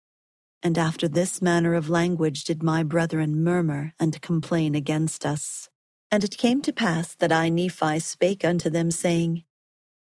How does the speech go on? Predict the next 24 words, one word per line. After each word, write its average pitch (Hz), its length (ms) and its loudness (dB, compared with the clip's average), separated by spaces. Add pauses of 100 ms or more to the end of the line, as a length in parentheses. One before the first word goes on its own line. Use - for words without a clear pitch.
(260)
Do 202 100 2
ye 196 260 2
believe 185 420 2
that 170 140 4
our 165 240 2
fathers, 170 640 0 (540)
who 233 140 4
were 202 140 2
the 170 120 0
children 170 420 -2
of 165 180 -4
Israel, 165 600 0 (500)
would 190 180 0
have 254 160 -4
been 214 160 4
led 175 300 2
away 160 560 0
out 170 200 0
of 185 120 -12
the 170 100 -2
hands 170 380 -2
of 160 100 -4
the 165 120 -2
Egyptians, 160 760 -4